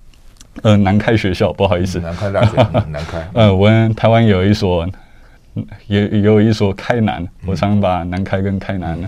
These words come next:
Speaker 1: 搞错。
Speaker 2: 嗯。南开不错，南开法律系什么都很好的。嗯。
Speaker 1: <laughs> 嗯，是。呃，后来呢，孙立人那一队其实没有赢，因为除了孙立人身高一百八十五公分以外，其他大部分的清华学堂的学生呢，都是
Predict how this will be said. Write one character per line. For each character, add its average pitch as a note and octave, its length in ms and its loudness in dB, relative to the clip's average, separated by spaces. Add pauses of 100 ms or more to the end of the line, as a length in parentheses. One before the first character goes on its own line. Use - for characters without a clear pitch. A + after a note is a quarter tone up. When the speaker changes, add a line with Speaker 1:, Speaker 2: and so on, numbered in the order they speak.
(100)
Speaker 1:
搞 - 140 -12
错。 F2+ 260 -6 (280)
Speaker 2:
嗯。 A#2 260 -2 (240)
南 A#2+ 120 -8
开 D3 160 4
不 B2 140 -6
错， C3+ 200 0
南 F#2+ 140 -2
开 C3+ 80 -2
法 G#2 200 -4
律 C3 120 -4
系 A2+ 160 -8
什 D2+ 100 -10
么 D#2 60 -10
都 G2+ 100 -2
很 D#2+ 160 -10
好 E2 160 -6
的。 - 140 -18 (120)
嗯。 A#2 160 0
Speaker 1:
<laughs> F2+ 100 0
嗯， E2 40 -4
是。 F#2 240 -2 (400)
呃， A2 440 0
后 E3+ 160 0
来 G#2 120 4
呢， F#2 300 -4 (500)
孙 D3 220 -2
立 D#3+ 60 2
人 F#2+ 200 0
那 G#2+ 120 0
一 G#2 60 0
队 G2+ 220 -2
其 G2 200 -6
实 F#2+ 180 -4
没 F#2+ 140 -2
有 F2+ 160 -6
赢， D#2+ 280 -8 (100)
因 A2+ 80 -8
为 G#2+ 420 0
除 A#2 160 -4
了 A2 80 2
孙 A#2+ 180 -2
立 B2 120 2
人 F#2 340 -2
身 G#2+ 220 0
高 G#2+ 180 0
一 A2 80 -6
百 G2 120 -4
八 G2+ 160 -4
十 G#2 120 -6
五 F#2 100 -6
公 G2+ 180 -2
分 G2+ 160 -4
以 F2+ 60 -4
外， F#2 280 -4
其 - 200 -8
他 G#2+ 300 -2 (340)
大 A2+ 140 -2
部 A2+ 80 0
分 G#2+ 240 0
的 F#2 180 -4
清 G#2 180 -6
华 G2 140 -2
学 F#2+ 160 -6
堂 F#2 220 -6
的 E2+ 300 -8
学 F2+ 180 -10
生 F#2 180 -6
呢， F2+ 160 -6
都 G2+ 100 -6
是 F#2+ 300 -4